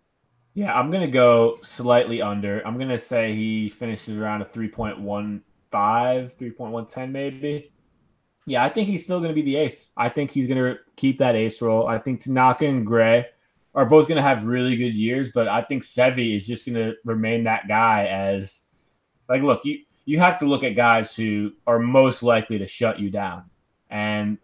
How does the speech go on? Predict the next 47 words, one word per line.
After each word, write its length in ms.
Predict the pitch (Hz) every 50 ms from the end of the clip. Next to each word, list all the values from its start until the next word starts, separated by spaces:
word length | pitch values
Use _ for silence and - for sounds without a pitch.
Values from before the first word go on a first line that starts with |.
| -
I 100 | - 110
think 260 | - - 127 147 123
Sevy's 480 | - - - 123 123 123 127 113 104 98
gonna 220 | 95 117 113 110
be 200 | 107 101 113 110 110
that 240 | 110 107 107 - -
guy 220 | 107 107 117 117
where 220 | 107 104 101 98
he's 220 | 92 107 117 110 -
probably 300 | - 123 120 120 120 113
gonna 160 | 120 117 110
have 400 | 104 107 110 113 110 107 101 - _ _ _ _ _ _ _ _ - - - _ _ _ 107
nine, 480 | 101 98 104 110 110 110 110 110 107
ten 380 | - - - 107 104 113 117 107
starts 400 | - - - 110 110 117 117 -
over 120 | 131 123
the 80 | 123 127
year 120 | 131 127
where 100 | 117 107
he's 260 | 98 110 117 113 107 104
just 320 | 107 101 - - - -
unhittable. 640 | 120 113 110 104 98 104 120 127 107 101 95 92 90
Whereas 340 | 98 104 104 104 104 101 -
Tanaka 460 | - - 110 110 110 113 110 - 117
and 160 | 107 104 101
Gray, 240 | 95 107 110 113 110 101
I 40 |
think, 280 | 98 - 110 107 101 _ _ _ -
might 240 | 127 120 117 123 123
not 160 | 123 117 110
have 160 | 117 120 120
as 140 | 120 107 110
many. 300 | 113 117 123 120 101 - _ _ _ _ -
And 180 | 113 104 104 104
I 80 | 104
think 320 | 104 - 117 113 107 - -
Boone's 300 | 110 110 110 113 107 110
gonna 160 | 113 107 98
recognize 540 | 98 101 101 - - 120 120 120 120 117 120
that. 200 | - - - 120
And 80 | 110
I 60 | 107
think 280 | 101 - 117 110 98 -
Boone's 280 | 110 110 110 107 104 107
gonna 180 | 113 107 104
go 380 | 95 101 104 107 110 107 104 98
with 340 | 98 98 92 - - -